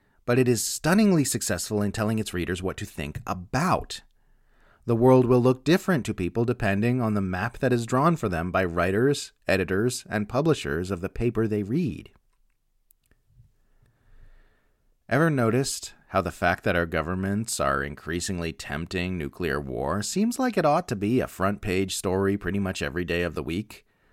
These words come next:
But instead, the news is full of stuff like the U S presidential race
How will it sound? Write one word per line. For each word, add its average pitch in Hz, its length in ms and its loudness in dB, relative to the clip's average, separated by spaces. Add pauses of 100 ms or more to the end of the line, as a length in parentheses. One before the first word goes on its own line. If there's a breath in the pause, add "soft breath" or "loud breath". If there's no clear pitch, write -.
(200)
But 120 80 4
instead, 110 380 2
the 113 100 2
news 92 380 -2
is 107 120 -6
full 95 160 -4
of 82 80 -4
stuff 90 320 -2
like 110 140 -2
the 87 120 -6
U 90 200 0
S 101 140 -2
presidential 92 600 -2
race 98 460 -2